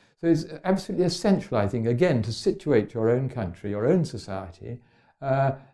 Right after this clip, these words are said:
into this wider context. So f-, almost from the very beginning, because I was working on Spain and trying to make my work interesting and accessible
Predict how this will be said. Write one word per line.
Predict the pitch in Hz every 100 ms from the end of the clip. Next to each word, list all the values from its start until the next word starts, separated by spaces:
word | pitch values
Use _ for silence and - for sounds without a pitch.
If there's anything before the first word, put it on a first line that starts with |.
| _ 160
into | 160 143
this | 147 143
wider | 135 139 135 127
context. | - 127 110 104 90 - - _ _ _ _
So | 175
f-, | 160 -
almost | 202 220 226 -
from | 180
the |
very | 160 175 170
beginning, | 151 156 139 113
because | 113 - 190 190
I | 139
was | 123
working | 123 120 -
on | 110 107
Spain | - 120 95 92 101 113 _ _ 117
and | 110
trying | - 147 190
to | 185
make | 147 131 -
my | 117
work | 113 110 107
interesting | 135 127 123 - 117 107
and | 110
accessible | - 123 107 98 95 98